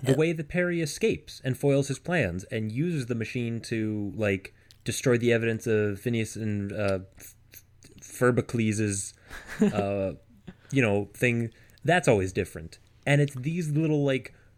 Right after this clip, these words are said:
Speaker 2: It's
Speaker 1: marble
Speaker 2: these
Speaker 1: maze,
Speaker 2: twists.
Speaker 1: like, it's so
Speaker 2: Like, the, the
Speaker 1: what
Speaker 2: articulation of the
Speaker 1: <laughs>
Speaker 2: plot is the same, but the way it transpires is always different, and it's always entertaining, and it's because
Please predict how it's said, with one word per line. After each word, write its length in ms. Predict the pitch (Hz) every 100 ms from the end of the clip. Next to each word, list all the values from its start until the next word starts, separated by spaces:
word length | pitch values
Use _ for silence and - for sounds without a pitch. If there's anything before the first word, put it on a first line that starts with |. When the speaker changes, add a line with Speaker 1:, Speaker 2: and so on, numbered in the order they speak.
| -
Speaker 2:
It's 100 | 110 120
Speaker 1:
marble 120 | 143
Speaker 2:
these 120 | 143 135
Speaker 1:
maze, 100 | 123
Speaker 2:
twists. 260 | 127 117 120
Speaker 1:
like, 180 | 113 - - _ _ _ _ _ _ _ -
it's 260 | 190 - - _ _ _ _ _ _ _ _ _ _ _
so 280 | - 185 170
Speaker 2:
Like, 240 | 160 214 -
the, 280 | 147 185 180
the 120 | 185
Speaker 1:
what 80 | 180
Speaker 2:
articulation 680 | 190 311 262 226 220 -
of 60 | 160
the 60 |
Speaker 1:
<laughs> 120 | 147 226
Speaker 2:
plot 180 | 254
is 120 | 226 147
the 100 | 139
same, 320 | 139 131 131
but 160 | 147
the 60 | 147
way 260 | 139 165 170
it 60 | 151
transpires 680 | 147 135 135 151 147 139 123
is 240 | 135 131 - _ - - - -
always 340 | 160 190 190 147
different, 380 | 160 196 226 -
and 120 | 170
it's 100 | 160
always 260 | 175 175 160
entertaining, 760 | 143 - - 226 196 143 143 - - - -
and 140 | 170
it's 120 | 160
because 720 | - 180 - 202 220 185 160